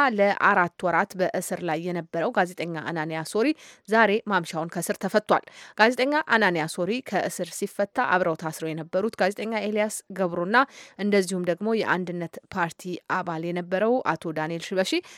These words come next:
ከእስር እንዳልተለቀቁ ታውቋል። ማምሻውን አሉላ ከበደ ጋዜጠኛ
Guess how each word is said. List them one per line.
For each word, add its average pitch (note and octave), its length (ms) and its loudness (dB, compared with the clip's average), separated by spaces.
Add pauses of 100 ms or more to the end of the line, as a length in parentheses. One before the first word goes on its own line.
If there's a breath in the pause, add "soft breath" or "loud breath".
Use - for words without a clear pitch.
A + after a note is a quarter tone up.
(140 loud breath)
ከእስር G#3 300 0
እንዳልተለቀቁ E3 680 -2 (160)
ታውቋል። A3 520 2 (360 loud breath)
ማምሻውን A#3+ 680 4 (160)
አሉላ F3+ 320 4 (360)
ከበደ G3+ 340 2 (320)
ጋዜጠኛ G3+ 420 0